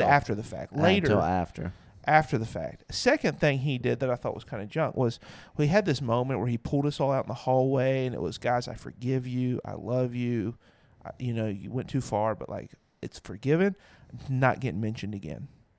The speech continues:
Speaker 2: Right? Like, I'm letting it go. Like, we're moving on. Yeah, he threw it in our face in class multiple times after that. So <laughs>
Speaker 1: Yeah. I mean, I would too.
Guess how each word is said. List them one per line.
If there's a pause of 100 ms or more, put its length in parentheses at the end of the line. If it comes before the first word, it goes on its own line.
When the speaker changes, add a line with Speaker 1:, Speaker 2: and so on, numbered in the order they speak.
(160)
Speaker 2:
Right?
Like, (120)
I'm
letting
it
go.
Like,
we're
moving
on. (720)
Yeah,
he
threw
it
in
our
face
in
class
multiple
times
after
that. (1160)
So (280)
<laughs>
Speaker 1:
Yeah. (280)
I
mean,
I
would
too.